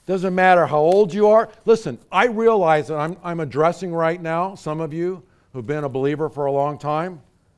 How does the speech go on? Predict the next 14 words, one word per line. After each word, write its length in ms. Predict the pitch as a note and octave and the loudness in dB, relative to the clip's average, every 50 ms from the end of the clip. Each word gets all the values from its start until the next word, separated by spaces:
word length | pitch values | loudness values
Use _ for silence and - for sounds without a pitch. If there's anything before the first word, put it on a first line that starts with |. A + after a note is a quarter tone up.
| _ _ _ _ _ _ _ _ | _ _ _ _ _ _ _ _
I'm 160 | - B2 C3 | -14 -14 -14
talking 400 | A2 - - C#3+ C#3 - B2 A#2 G2+ | -12 -4 -4 -2 -2 -4 -6 -12 -14
to 120 | - A2+ | -14 -16
you. 240 | G2 F2 E2 C#2+ C2+ _ _ _ _ _ _ _ _ _ _ _ _ _ _ _ _ _ _ _ _ _ _ _ - | -16 -16 -18 -20 -20 _ _ _ _ _ _ _ _ _ _ _ _ _ _ _ _ _ _ _ _ _ _ _ -2
I've 220 | D3 E3+ G3+ G3+ | 0 0 2 2
been 100 | - F#3 | 0 -2
a 80 | E3+ D#3+ | -2 -4
believer 340 | C3+ C#3 C#3+ D3 C#3+ D3 C#3+ | -2 -2 -2 -2 -2 -4 -6
probably 360 | C#3+ - D3 D3 D3 D3 D3 | -4 -2 -2 -2 0 0 -2
longer 280 | C#3+ D3 D#3 D#3+ E3 E3 | -4 -4 -4 -6 -6 -8
than 160 | D#3+ F3 E3+ | -8 -8 -8
most 360 | E3+ F3 F#3 F#3+ - - - | -6 -6 -6 -6 -6 -8 -12
of 120 | B2+ G2 | -12 -12
you. 160 | F2 D#2 C#2 | -12 -16 -20